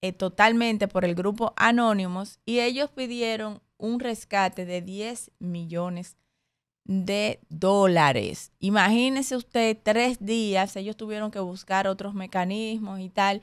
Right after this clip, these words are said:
y Costa Rica es uno de los países más atacados de la región. Esto es, eh, evidencia la vulnerabilidad de nuestros sistemas informáticos y de los datos también, no solamente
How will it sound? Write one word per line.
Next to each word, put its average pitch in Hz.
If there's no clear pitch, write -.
y 277
Costa 294
Rica 262
es 247
uno 247
de 240
los 233
países 214
más 214
atacados 196
de 180
la 175
región. 220
Esto 247
es, 262
eh, 202
evidencia 214
la 202
vulnerabilidad 220
de 208
nuestros 214
sistemas 220
informáticos 220
y 233
de 240
los 233
datos 233
también, 185
no 175
solamente 233